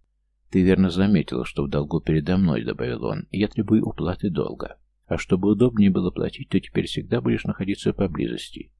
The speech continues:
И прекрати уже спорить, не то я тебя свяжу и посажу на лошадь впереди себя. Как думаешь, сил мне хватит?" Еще пару минут назад он, разумеется, не собирался говорить ничего подобного,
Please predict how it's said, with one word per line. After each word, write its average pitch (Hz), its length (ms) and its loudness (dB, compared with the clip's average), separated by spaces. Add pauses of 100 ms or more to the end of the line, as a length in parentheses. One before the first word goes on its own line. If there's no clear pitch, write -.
(340)
И 90 100 -2
прекрати 92 400 0
уже 143 180 2
спорить, 113 460 0
не 98 80 4
то 95 100 0
я 92 80 2
тебя 82 220 -4
свяжу 73 320 0
и 131 100 0
посажу 85 360 -4
на 80 100 2
лошадь 90 320 -4
впереди 78 380 0
себя. - 440 -6 (320)
Как 107 200 0
думаешь, 73 360 2
сил 78 220 2
мне 67 160 -2
хватит?" - 440 -2 (1040)
Еще 82 380 0
пару 101 280 2
минут 92 320 2
назад 90 440 -4
он, 85 180 2
разумеется, 78 720 0
не 82 80 0
собирался 76 520 -4
говорить 82 280 -2
ничего 87 380 -2
подобного, 95 680 -2